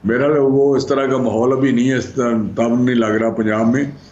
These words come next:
लेकिन अभी मैं आपको बताऊं, ये इलेक्शन कमीशन को फैसला करने दें कि कब इलेक्शन होने हैं, वो एक दो दिन में सामने चीज़ आ जाएगी और delimitation करनी है तो उनका frame, time देंगे, वो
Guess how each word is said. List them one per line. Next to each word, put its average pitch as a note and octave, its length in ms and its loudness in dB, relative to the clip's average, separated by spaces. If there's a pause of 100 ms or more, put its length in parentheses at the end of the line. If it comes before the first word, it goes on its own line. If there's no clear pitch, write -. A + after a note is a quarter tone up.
(460)
लेकिन A#2+ 260 0
अभी C#3+ 180 0
मैं C#3+ 120 0
आपको C3 240 0
बताऊं, C3 500 0
ये B2 160 2
इलेक्शन A#2 480 0
कमीशन B2+ 280 0
को B2+ 100 2
फैसला A2 340 -2
करने B2 320 -2
दें C3+ 240 -2 (600)
कि A#2 100 -4
कब D3 260 -2
इलेक्शन B2 320 -2
होने G2+ 220 -4
हैं, C3 220 -6 (640)
वो C3 140 2
एक B2+ 160 0
दो C3 100 0
दिन B2+ 220 -2
में A#2+ 340 -2
सामने B2 360 -2
चीज़ A#2+ 220 0
आ A2 120 0
जाएगी B2+ 460 0 (320)
और B2 80 0
delimitation C#3+ 680 0
करनी C3 200 0
है C#3+ 80 0
तो C#3+ 80 2
उनका C3+ 220 0
frame, B2+ 340 0 (320)
time B2 360 -2
देंगे, A#2+ 280 0
वो A2+ 260 0